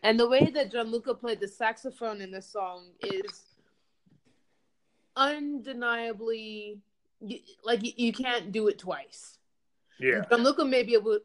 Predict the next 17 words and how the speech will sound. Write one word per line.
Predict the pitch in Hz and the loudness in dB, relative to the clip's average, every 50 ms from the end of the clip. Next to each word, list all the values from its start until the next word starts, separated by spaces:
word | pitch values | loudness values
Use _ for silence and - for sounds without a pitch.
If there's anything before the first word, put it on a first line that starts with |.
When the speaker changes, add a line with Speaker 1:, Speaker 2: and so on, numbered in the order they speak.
| _ _ | _ _
Speaker 1:
to | - 214 | -18 -16
do | 180 180 226 208 | -10 -6 -4 -4
it | 196 180 | -6 -6
twice, | - 226 226 196 165 151 160 151 - - 180 170 | -6 -8 -6 -6 -6 -8 -12 -16 -18 -20 -18 -8
but | 165 214 202 175 - - _ _ _ _ _ _ _ _ _ _ _ _ _ _ _ | -4 -4 -4 -4 -6 -14 _ _ _ _ _ _ _ _ _ _ _ _ _ _ _
he | - - 277 294 294 | -12 -6 -4 -4 -4
was | 285 269 240 - - - _ - 220 226 - | -4 -6 -6 -8 -14 -20 _ -20 -14 -8 -4
in | 240 226 196 | -4 -4 -4
such | 208 - - - - 269 254 254 - - | -6 -10 -8 -2 0 0 0 0 -2 0
a, | 233 208 202 190 185 185 180 165 - _ - | 2 2 2 2 0 -2 -4 -4 -6 _ -6
a | 165 180 170 - _ - 185 | -4 -4 -4 -4 _ -18 -16
euphoric | 180 175 214 208 - - _ - 240 233 233 233 233 233 233 214 - _ - _ _ | -12 -10 -10 -10 -10 -12 _ 0 2 4 4 4 4 2 0 -4 -6 _ -20 _ _
Speaker 2:
State. | - - - - - - 110 202 214 | -20 -16 -10 -6 -4 -2 -2 -4 -4
Speaker 1:
musical | 233 247 240 196 214 190 - 202 196 | -4 -4 -4 -4 -6 -6 -4 -4 -6
state | 202 - - - - 233 233 226 214 185 160 - _ - - _ _ _ _ _ _ _ _ _ - | -6 -8 -20 -8 0 2 4 4 4 2 0 -8 _ -20 -20 _ _ _ _ _ _ _ _ _ -6
that | 175 202 190 185 175 - - - | 0 0 2 2 0 -2 -4 -6
it's | - 196 208 165 - - - | 0 0 0 0 -2 -8 -20